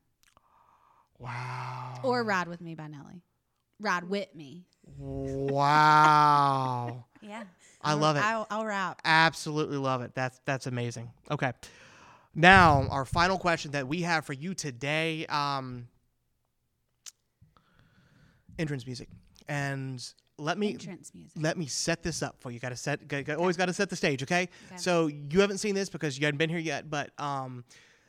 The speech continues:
Speaker 1: kids sit in the pod, right? Kid, the, the, the ki-, kids will sit in the pod before school. It's not gonna be the same. They're gonna sit
Speaker 2: Mm-hmm.
Speaker 1: on their dots,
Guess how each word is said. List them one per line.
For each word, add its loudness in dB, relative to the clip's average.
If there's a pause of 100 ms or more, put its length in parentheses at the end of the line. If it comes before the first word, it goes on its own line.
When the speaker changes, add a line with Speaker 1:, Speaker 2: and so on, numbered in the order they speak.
(200)
Speaker 1:
kids -4
sit -2
in -10
the -4
pod, -6
right? -4 (180)
Kid, -4 (260)
the, -6
the, -8
the -12
ki-, -8
kids -6
will -12
sit -8
in -8
the -6
pod -4
before -6
school. -2
It's -6
not -4
gonna -6
be -6
the -10
same. -2
They're -4
gonna -6
sit -4
Speaker 2:
Mm-hmm. -4
Speaker 1:
on -4
their -6
dots, -8